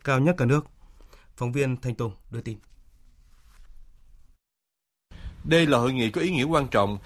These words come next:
Speaker 2: để tìm giải pháp đưa giáo dục mầm non, giáo dục phổ thông của mười ba tỉnh, thành phố đồng bằng sông Cửu Long từng bước thoát khỏi vùng trũng trong giáo dục. Theo báo cáo của Cục Cơ sở Vật chất, Bộ Giáo dục và Đào tạo,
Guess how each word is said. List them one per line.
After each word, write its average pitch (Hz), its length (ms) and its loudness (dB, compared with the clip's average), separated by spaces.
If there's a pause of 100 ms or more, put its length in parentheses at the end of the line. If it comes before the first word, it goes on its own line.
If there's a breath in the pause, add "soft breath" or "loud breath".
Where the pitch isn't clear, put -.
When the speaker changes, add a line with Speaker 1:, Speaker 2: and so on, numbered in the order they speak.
(140 loud breath)
Speaker 2:
để 123 160 4
tìm 131 220 0
giải 110 140 2
pháp 180 260 -2
đưa 151 80 2
giáo 151 160 2
dục 127 160 -4
mầm 113 200 0
non, 120 260 2 (300 soft breath)
giáo 180 120 2
dục 135 180 0
phổ 117 140 -2
thông 131 320 0 (320 soft breath)
của 123 160 4
mười 151 160 2
ba 127 180 4
tỉnh, 117 260 -2
thành 113 160 -4
phố 120 220 2
đồng 113 180 -2
bằng 104 180 2
sông - 160 -8
Cửu 135 100 0
Long 139 240 2 (360 loud breath)
từng 127 220 4
bước 185 200 4
thoát 208 140 -2
khỏi 110 220 2
vùng 107 200 -2
trũng 113 280 0 (280)
trong 123 200 2
giáo 151 100 0
dục. 110 200 -2 (760 soft breath)
Theo 170 140 4
báo 170 140 4
cáo 185 220 4
của 170 120 -8
Cục 127 200 0
Cơ 151 120 4
sở 127 220 2
Vật 117 220 -4
chất, - 400 -2
Bộ 110 120 6
Giáo 147 120 2
dục 135 240 2
và 110 120 4
Đào 98 160 4
tạo, 95 340 2